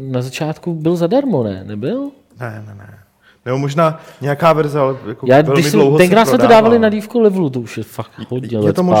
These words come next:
Speaker 1: zpátky.
Speaker 2: je to možný,
Speaker 1: Podle mě to
Speaker 2: jo.
Speaker 1: bylo nějak ze začátku zadáčo,
Speaker 2: Je to
Speaker 1: jako.
Speaker 2: možný, když to byl mod ještě, ale
Speaker 1: No.
Speaker 2: jako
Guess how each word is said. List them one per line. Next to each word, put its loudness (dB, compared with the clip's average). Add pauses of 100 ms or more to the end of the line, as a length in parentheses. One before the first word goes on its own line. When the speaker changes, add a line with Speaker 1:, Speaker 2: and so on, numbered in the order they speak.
(100)
Speaker 1:
zpátky. -6
Speaker 2:
je -4
to -6
možný, -6
Speaker 1:
Podle 4
mě 2
to 0
Speaker 2:
jo. 0
Speaker 1:
bylo 2
nějak 2
ze -2
začátku -4
zadáčo, -6
Speaker 2:
Je -6
to -6
Speaker 1:
jako. -2
Speaker 2:
možný, -2
když -12
to -4
byl 0
mod -2
ještě, -12
ale -4
Speaker 1:
No. 2
Speaker 2:
jako -6